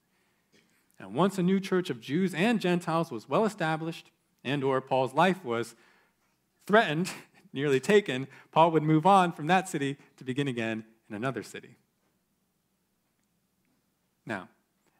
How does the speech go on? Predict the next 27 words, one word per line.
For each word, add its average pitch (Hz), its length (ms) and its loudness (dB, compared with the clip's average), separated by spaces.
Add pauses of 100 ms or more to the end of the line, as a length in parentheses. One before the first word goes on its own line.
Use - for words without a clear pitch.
(140)
did 175 220 2
Jesus 233 560 0
ever 180 260 2
command 147 720 -4
Paul 131 400 -4
to 151 120 -10
follow 139 280 -2
this 135 220 -2
exact 120 540 -10
strategy 131 500 -8
for 151 140 -12
making 113 320 -6
disciples? 110 560 -12 (1700)
Not 190 140 2
that 160 60 -2
we 123 120 -4
know 165 200 0
of, 135 240 -8 (600)
but 220 100 4
it 220 140 -4
made 220 240 2
sense - 720 -6 (240)
according 185 440 2
to 156 360 0 (240)
who 202 200 2
Paul 262 360 4
was 107 500 -8